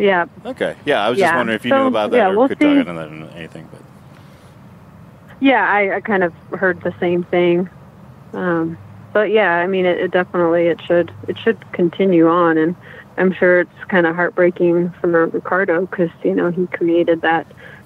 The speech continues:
Speaker 1: the concept, and, you know, really created a thriving,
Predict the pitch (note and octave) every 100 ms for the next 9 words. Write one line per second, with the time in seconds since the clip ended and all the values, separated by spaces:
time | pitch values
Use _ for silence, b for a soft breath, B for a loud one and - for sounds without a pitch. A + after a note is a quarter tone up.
0 | - - F3 F#3 F3 F#3 E3+ D#3+ - -
1 | E3+ E3 D#3+ - - F#3+ E3+ F3+ F#3 F#3
2 | F3 E3 E3+ F3 - F3+ F3 E3 E3 -
3 | E3+ E3+ E3+ F3 E3 E3